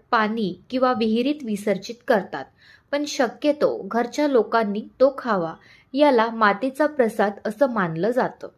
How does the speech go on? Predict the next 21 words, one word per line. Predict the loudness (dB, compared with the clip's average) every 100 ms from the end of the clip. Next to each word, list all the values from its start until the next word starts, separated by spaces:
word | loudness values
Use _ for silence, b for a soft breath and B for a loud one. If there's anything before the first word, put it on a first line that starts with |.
| _ _ _ b b b -6
मंडळी, | 2 2 6 6 4 -2 0
नवरात्रीला | 6 6 6 2 0 2 2 0
घट | 0 0
बसवणं, | 2 0 0 -2 -2 -10 -16 -2
अखंड | -2 0 2 6
दिवा | 6 4 2 2
लावणं, | 2 0 -2 -10 -18 -8
नैवेद्य | 0 2 2 4 4
दाखवणं, | 4 0 -2 -2 -2 -4 -10 _
उपवास | 0 0 0 -2 -2
करणं | 2 4 4 -2 -4 -10 B B B
आणि | 2 2 -4 -6
कुलाचार | 0 2 2 2 2
करणं, | 2 2 2 0 -12 -18 b b b
हे | -2
सगळं | 4 4 6 4
करताना | 4 2 2 -2 -2 -4 -2
एक | -2 0
गोष्ट | 2 0 2 2
लक्षात | 2 0 -2 -4
ठेवा. | -4 -6